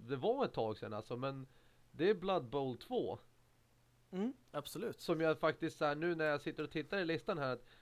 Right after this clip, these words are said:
Speaker 1: det är nog fan det spelet av de som är här i listan som är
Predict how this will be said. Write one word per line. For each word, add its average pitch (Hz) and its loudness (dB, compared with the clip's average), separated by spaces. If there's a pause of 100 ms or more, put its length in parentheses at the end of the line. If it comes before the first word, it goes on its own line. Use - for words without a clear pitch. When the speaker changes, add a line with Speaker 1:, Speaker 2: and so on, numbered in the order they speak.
(120)
Speaker 1:
det 143 6
är 262 8
nog 196 2
fan 143 0
det 131 0 (420)
spelet 135 -2
av 165 2
de 139 -2
som 135 -8
är 180 0
här 127 2
i 123 -2
listan 123 -2
som 123 -8
är 110 -4